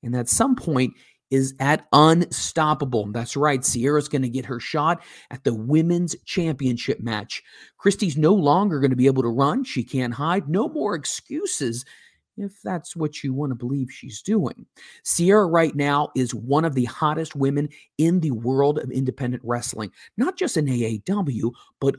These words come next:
all over the world right now. If you saw the match she had with Missa Kate, you saw that there's a fire, there's an intensity that is surrounding her. Not to mention, she's got tremendous momentum right now.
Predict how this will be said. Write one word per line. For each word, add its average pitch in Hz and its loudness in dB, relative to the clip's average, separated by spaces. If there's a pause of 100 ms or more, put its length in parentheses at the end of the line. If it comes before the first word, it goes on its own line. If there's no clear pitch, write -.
all 165 0
over 156 2
the 139 0
world 123 0
right 110 -2
now. - -6 (300)
If 127 -2
you 165 2
saw 190 2
the 196 2
match 170 -2
she 165 -4
had 147 -4
with 135 4
Missa 139 0
Kate, 127 -2
you 160 2
saw 160 0 (300)
that 131 -6
there's 359 0
a 370 -4
fire, 123 -6 (220)
there's 180 2
an 208 2
intensity 139 -2 (260)
that 135 -2
is 151 0 (100)
surrounding 143 0
her. - -6 (420)
Not - -14
to - -8
mention, 147 -2
she's 117 -4
got 131 -2
tremendous 135 -2
momentum 117 -2
right 101 -6
now. 104 -6